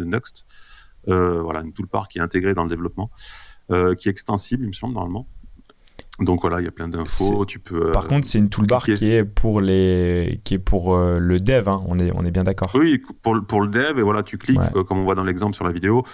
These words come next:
Speaker 1: tu cliques, ça t'envoie directement dans le component, euh, sur ton V S Code ou ton, enfin, ton éditeur de code. Voilà, il y a plein de
Speaker 2: Fortement,
Speaker 1: choses comme ça.
Speaker 2: fortement, fortement inspiré, comme tu l'as
Speaker 1: Fortement
Speaker 2: dit,
Speaker 1: inspiré.
Speaker 2: de, de
Speaker 1: De l'excellente,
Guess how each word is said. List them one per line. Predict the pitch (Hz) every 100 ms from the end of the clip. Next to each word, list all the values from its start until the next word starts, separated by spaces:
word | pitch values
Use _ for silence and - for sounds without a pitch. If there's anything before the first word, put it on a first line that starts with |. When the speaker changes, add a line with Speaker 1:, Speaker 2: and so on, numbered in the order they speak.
| - -
Speaker 1:
tu | - 101
cliques, | - 127
ça | -
t'envoie | - 92
directement | 90 110 - 107 107
dans | 92
le | 90
component, | 104 95 92 101 95
euh, | 82
sur | - - 92
ton | 98 90 -
V | 87
S | 85
Code | - 92 87
ou | 82
ton, | - 78 78 73 76
enfin, | 73 82
ton | 78 80
éditeur | 76 80
de | 80
code. | 80 101 107 - - - -
Voilà, | 113
il | 82
y |
a |
plein | - 104
de |
Speaker 2:
Fortement, | 185
Speaker 1:
choses | 107
comme | - 92
ça. | 95 87
Speaker 2:
fortement, | - - 123 - - 107 104
fortement | - - 110 - 104 104
inspiré, | 95 - 98
comme | 104 90
tu | 135
l'as |
Speaker 1:
Fortement | - 90 123 107
Speaker 2:
dit, | 90
Speaker 1:
inspiré. | 87 87
Speaker 2:
de, | 90 92 87 85 -
de | 98 92 92 90 90
Speaker 1:
De |
l'excellente, | 107 120 107 110 110 -